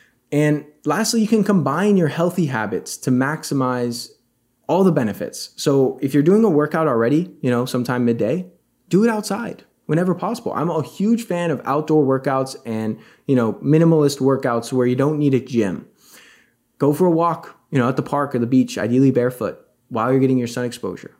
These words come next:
Maybe you do some yoga or some flexibility stuff at the park.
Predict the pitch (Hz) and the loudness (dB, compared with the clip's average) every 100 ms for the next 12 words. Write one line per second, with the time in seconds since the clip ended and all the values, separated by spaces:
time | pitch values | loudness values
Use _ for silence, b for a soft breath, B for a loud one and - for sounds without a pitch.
0 | _ 127 147 147 151 156 135 147 151 101 | _ 2 4 4 4 4 4 4 4 0
1 | - - 117 120 - - 135 - 135 127 | -8 -6 -2 -2 -4 -4 -4 -2 0 2
2 | 151 139 - 95 - - 95 - 92 76 | 2 0 -2 -6 -8 -12 -10 -6 -6 -6